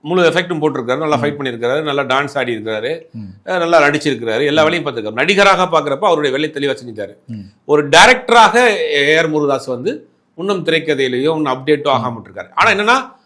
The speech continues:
Speaker 1: ஒரு படம் ஓடுற வச்சு தான் அடுத்த படத்தினுடைய சம்பளம் ஒரு நடிகருக்கு ஃபிக்ஸ் பண்ணுவாங்க.
Speaker 2: ம், ம்.
Speaker 1: இந்த பக்கம் ஒரு பெரிய ஹிட் கொடுத்து வந்திருக்காரு.
Speaker 2: ம்.
Speaker 1: இந்த படம் அவ்வளவு ப-, அந்த அளவுக்கு நமக்கு அமரனா பாக்குறப்ப அந்த அளவுக்கு போகாது.
Speaker 2: ம், ம்.
Speaker 1: அப்படிங்கிறது நல்லா தெரியுது, தெளிவா தெரியுது. அப்படிங்கும் போது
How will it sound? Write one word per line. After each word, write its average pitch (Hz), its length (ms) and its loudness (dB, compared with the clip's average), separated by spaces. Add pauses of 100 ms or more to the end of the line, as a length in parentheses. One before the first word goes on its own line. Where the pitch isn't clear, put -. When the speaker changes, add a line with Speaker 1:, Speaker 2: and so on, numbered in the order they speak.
(140)
Speaker 1:
ஒரு 165 140 -2
படம் 214 340 4
ஓடுற 196 280 4
வச்சு 156 240 2
தான் 220 180 4
அடுத்த 175 300 0
படத்தினுடைய 160 460 -2
சம்பளம் 175 480 -2
ஒரு 156 120 -2
நடிகருக்கு 135 540 -4
ஃபிக்ஸ் - 260 -18
பண்ணுவாங்க. 95 260 -14
Speaker 2:
ம், 117 60 -16
ம். 104 360 -16
Speaker 1:
இந்த 151 140 -2
பக்கம் 185 200 0
ஒரு 147 80 -8
பெரிய 196 200 4
ஹிட் 190 260 0
கொடுத்து 196 300 0
வந்திருக்காரு. 120 340 -2 (140)
Speaker 2:
ம். 123 140 -12 (120)
Speaker 1:
இந்த 202 220 0
படம் 233 340 0
அவ்வளவு 175 280 0
ப-, 165 100 -8
அந்த 170 240 0
அளவுக்கு 208 280 2
நமக்கு 175 300 -2
அமரனா 170 480 2
பாக்குறப்ப 160 280 2
அந்த 156 220 0
அளவுக்கு 151 200 -2
போகாது. 127 360 -6
Speaker 2:
ம், 127 80 -8
ம். 113 400 -8 (300)
Speaker 1:
அப்படிங்கிறது 160 240 -2
நல்லா 156 180 4
தெரியுது, 147 320 0
தெளிவா 135 260 0
தெரியுது. 104 240 -4 (120)
அப்படிங்கும் 175 320 -2
போது 233 480 0